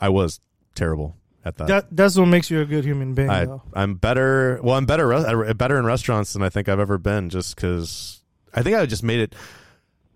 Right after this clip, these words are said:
Speaker 1: Okay, so this is, this is awesome, and also, yeah, it was just, so I left re-, restaurants for a year a couple years ago, and then I was lucky enough to be able to come back, and then, um, uh, to Waterboy,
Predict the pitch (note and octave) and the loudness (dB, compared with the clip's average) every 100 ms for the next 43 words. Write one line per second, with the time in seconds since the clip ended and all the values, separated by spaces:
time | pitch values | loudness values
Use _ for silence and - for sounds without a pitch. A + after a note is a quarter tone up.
0 | - D3+ B2 F#2+ - C3 C#3+ B2 A2 - | -4 0 0 0 -2 -2 0 -2 -6 -8
1 | _ - C#3+ D#3 A2+ G2 A#2 D3+ C#3+ C#3+ | _ -10 -8 -6 -4 -2 0 0 0 0
2 | G#2 G#2 G#2+ - G#2+ G2+ G2 - _ _ | 0 0 0 0 2 2 2 -2 _ _
3 | _ _ _ _ _ _ _ - A2 F2+ | _ _ _ _ _ _ _ -4 0 0
4 | F#2 G#2+ A2+ A2 A2+ G#2 - _ _ - | -2 -2 0 0 -2 -4 -8 _ _ -20
5 | - - - C#3 C#3+ D3+ - - A#2+ B2+ | -20 -6 0 2 2 0 -4 -8 -2 -2
6 | B2 B2 A#2+ B2 A2+ A2 G#2 G#2 G#2 G#2 | 0 0 0 -2 -2 0 2 2 2 2
7 | G#2+ - G2 G2 F#2 F#2 F#2+ F#2 F#2 F#2 | 0 -2 0 0 0 0 0 2 2 0
8 | F#2 F2+ F2+ G2 F#2+ - G2 G2 - C3 | -2 -2 -4 -2 -2 0 0 0 0 0
9 | G2+ G2+ - - G2+ G2 G2 G2 F#2+ F#2+ | 0 -2 -8 -8 -4 -2 -2 -2 -4 -6
10 | - F#2+ F#2 F2+ F2 F2+ F2+ _ _ _ | -4 -2 -2 -4 -6 -10 -12 _ _ _
11 | _ _ _ _ _ _ _ F#2+ F#2+ G2+ | _ _ _ _ _ _ _ -2 0 2
12 | A#2+ G#2+ F2+ F#2 | 2 2 0 0